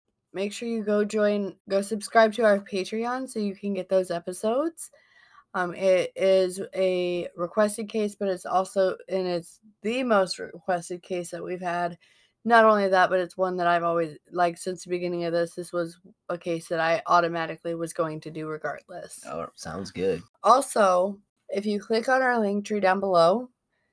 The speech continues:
Speaker 1: we have two different, um, clothing brands that you guys can choose from. It's Reaper Apparel Co. and Seek Jesus. If you put D N C True Crime in the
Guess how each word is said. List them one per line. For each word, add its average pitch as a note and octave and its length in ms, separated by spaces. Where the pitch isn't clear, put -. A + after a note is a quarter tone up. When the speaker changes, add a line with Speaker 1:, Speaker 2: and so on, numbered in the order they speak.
Speaker 1:
we G3+ 160
have F3 600
two A#3+ 300
different, A3+ 720
um, F#3 320
clothing A#3 540
brands D4 540
that D4 120
you D4 100
guys D4 280
can C#4+ 160
choose D4 240
from. D4 440
It's F#3+ 280
Reaper B3 460
Apparel A#3+ 420
Co. D#4 240
and A#3+ 180
Seek A3 280
Jesus. A3+ 580
If A#3+ 160
you C4+ 60
put B3 160
D A#3+ 160
N C#4 80
C D#4 160
True D#4 180
Crime C4 440
in A3+ 280
the G3 400